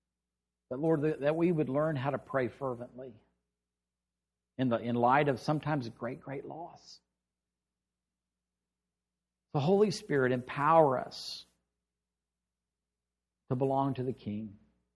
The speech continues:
Empower us to live a life that reflects the kingdom that we belong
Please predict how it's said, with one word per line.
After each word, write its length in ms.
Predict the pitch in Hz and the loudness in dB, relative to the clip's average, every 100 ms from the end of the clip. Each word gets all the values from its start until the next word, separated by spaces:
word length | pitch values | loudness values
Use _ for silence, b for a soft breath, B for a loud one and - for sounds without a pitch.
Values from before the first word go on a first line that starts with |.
| _ _ _ _ _ _ _ _ _ _ _ _ _ | _ _ _ _ _ _ _ _ _ _ _ _ _
Empower 720 | 117 117 - 143 135 156 170 170 | -4 -4 -2 2 4 6 6 4
us 480 | 202 175 - - - _ _ _ _ _ _ _ _ _ _ _ _ _ _ _ _ _ _ | -2 -8 -14 -16 -18 _ _ _ _ _ _ _ _ _ _ _ _ _ _ _ _ _ _
to 40 | 139 | 4
live 220 | 147 160 | 8 8
a 60 | 139 | 8
life 520 | 127 123 160 185 - - _ _ _ | 4 4 4 2 -4 -20 _ _ _
that 120 | 127 | -4
reflects 580 | 113 110 - 143 151 - | -2 -4 0 2 2 -4
the 120 | - | -8
kingdom 540 | 123 - 165 180 175 170 | -8 -2 0 0 0 -2
that 120 | 156 | -4
we 100 | 147 | -6
belong 360 | 147 131 113 | -4 -4 -6